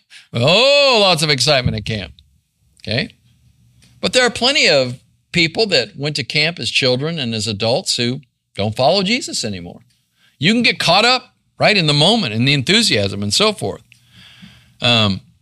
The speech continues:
Jesus refused to entrust himself to those who were just responding with enthusiasm about his miracles or how he handled the religious elite when he spoke back to them.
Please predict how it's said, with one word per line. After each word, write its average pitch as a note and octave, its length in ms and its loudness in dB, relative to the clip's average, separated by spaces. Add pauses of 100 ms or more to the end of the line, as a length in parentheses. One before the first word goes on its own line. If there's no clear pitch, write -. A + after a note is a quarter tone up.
(600)
Jesus A3 360 2
refused F#3 380 2
to E3+ 80 2
entrust E3 380 0
himself A#2 420 0
to A#2+ 100 -2
those A#2+ 280 0
who B2 80 -2
were A2 120 -2
just B2 240 0
responding C3 680 0
with A2+ 160 -2
enthusiasm G#2+ 1040 0 (220)
about A#2+ 260 2
his A2 180 0
miracles A#2+ 760 0 (220)
or C3 180 2
how C3 200 4
he A#2+ 100 2
handled A2+ 400 0 (180)
the A2+ 140 -4
religious A#2+ 500 -2
elite F3 320 -2
when G#2+ 140 -6
he G2+ 80 -2
spoke G2+ 320 -4
back D#3+ 300 0
to G2+ 60 -8
them. F2+ 220 -8